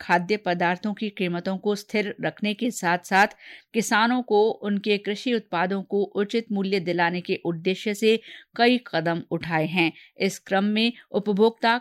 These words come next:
खाद्य और सार्वजनिक वितरण मंत्री प्रहलाद जोशी ने आज नई दिल्ली में भारत ब्रांड चावल आटा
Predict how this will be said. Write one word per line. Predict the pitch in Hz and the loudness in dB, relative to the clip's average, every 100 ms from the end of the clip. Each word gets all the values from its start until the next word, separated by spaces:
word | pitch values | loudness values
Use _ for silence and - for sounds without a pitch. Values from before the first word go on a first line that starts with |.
| - | -4
खाद्य | 202 175 160 196 226 | 0 0 2 0 2
और | - 185 180 | 2 2 2
सार्वजनिक | - 175 180 190 208 - | 2 2 2 -2 -4 -4
वितरण | 170 170 175 | -6 -4 -4
मंत्री | 170 175 202 202 | -4 -4 -4 -4
प्रहलाद | - 160 160 170 | -2 0 0 -2
जोशी | 165 160 196 | -4 -4 -4
ने | 202 220 - | -2 -4 0
आज | 175 170 160 170 | 2 2 0 -6
नई | 165 | -4
दिल्ली | 180 208 226 | -2 0 0
में | 226 226 226 - - - | 2 2 -2 -12 -12 -4
भारत | 190 214 226 262 214 | -2 2 2 2 0
ब्रांड | 170 180 190 202 | 0 2 2 -2
चावल | - 170 180 214 220 - | 0 0 2 0 0 2
आटा | 165 156 165 190 | 2 4 2 2